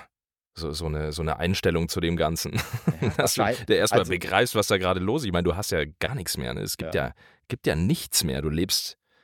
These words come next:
Speaker 1: auf der Straße und musst irgendwie gucken, dass du mit deiner Gemeinschaft da einen Kopf über Wasser hältst und das ist halt schon echt heftig.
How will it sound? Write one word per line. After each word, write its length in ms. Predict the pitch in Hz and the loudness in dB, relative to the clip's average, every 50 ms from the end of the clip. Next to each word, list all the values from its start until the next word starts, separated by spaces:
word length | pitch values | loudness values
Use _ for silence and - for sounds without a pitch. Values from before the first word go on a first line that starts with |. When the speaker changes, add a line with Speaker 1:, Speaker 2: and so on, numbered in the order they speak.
| _ _ _ _ _ _ _ _ | _ _ _ _ _ _ _ _
Speaker 1:
auf 140 | - - - - | -10 -8 -6 -4
der 80 | 85 | -4
Straße 520 | - - - 78 73 87 - - 117 107 90 | -4 -4 -2 -2 -2 0 0 0 -2 -2 0
und 280 | 87 87 85 90 - 92 | 0 -2 -2 -2 -2 -2
musst 220 | 90 90 - - | -2 -2 -2 -2
irgendwie 280 | - 95 98 95 92 85 | -2 -2 -2 -2 -2 -4
gucken, 440 | - 95 - - 107 101 95 87 - _ _ _ _ _ _ _ _ _ _ - | -6 -6 -6 -6 -4 -4 -4 -4 -6 _ _ _ _ _ _ _ _ _ _ -6
dass 160 | 92 82 - | -4 -2 0
du 80 | - 90 | 0 0
mit 140 | 87 82 90 | 0 2 2
deiner 200 | 85 87 87 85 | 2 2 2 2
Gemeinschaft 580 | 90 87 85 82 90 98 - 98 90 - - - | 2 2 2 2 2 0 0 -2 -4 -2 0 0
da 180 | 92 90 87 | 2 2 2
einen 120 | 87 90 85 | 2 0 0
Kopf 240 | - 120 131 - | 0 -2 -2 -2
über 200 | 120 110 104 92 | -2 0 0 0
Wasser 260 | 85 82 80 - 82 78 | 0 0 -2 -2 -4 -2
hältst 300 | 76 78 78 - - 73 | -2 -2 -4 -4 -6 -8
und 120 | 73 67 | -8 -8
das 160 | 67 71 - - | -8 -10 -10 -12
ist 160 | - - - | -12 -10 -8
halt 180 | 78 76 80 - | -8 -8 -8 -8
schon 240 | - 80 80 85 - | -10 -8 -8 -8 -8
echt 220 | - - - - | -10 -10 -10 -12
heftig. 340 | 98 - - - - - | -14 -14 -14 -16 -18 -20